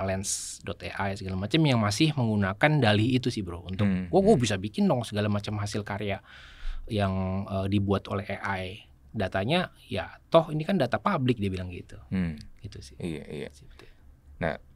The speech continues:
Speaker 2: tadi gue sempat juga lihat yang di tweet itu ya. Ada satu cewek tuh komplain, eh, gue sih nggak pakai ini ya, jadi gue kurang tahu ini gimana. Cuman katanya kan kalau mau yang modelnya kayak gini, bayar, tipe yang seperti ini, bayar berapa, bayar berapa kan.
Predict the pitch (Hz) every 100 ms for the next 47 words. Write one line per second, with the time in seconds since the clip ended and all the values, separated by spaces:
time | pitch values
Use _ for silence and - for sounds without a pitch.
0 | - - 95 113 131 120 - 90 82 80
1 | 76 - 73 73 - 78 - 80 78 73
2 | 71 - - - 80 78 73 - 80 82
3 | 87 98 - 78 73 80 82 90 - -
4 | 80 78 - - 80 80 78 78 78 -
5 | - - - - 85 101 143 - - 95
6 | - 87 87 104 113 98 95 101 95 87
7 | 85 92 95 87 85 85 104 107 - 101
8 | 110 - - 85 82 82 82 80 80 78
9 | 78 80 80 76 80 82 87 107 104 -
10 | - - 90 80 87 101 95 - - 85
11 | 80 78 78 78 78 78 - - - -
12 | - - 82 90 101 95 85 82 82 80
13 | 78 92 82 78 80 76 76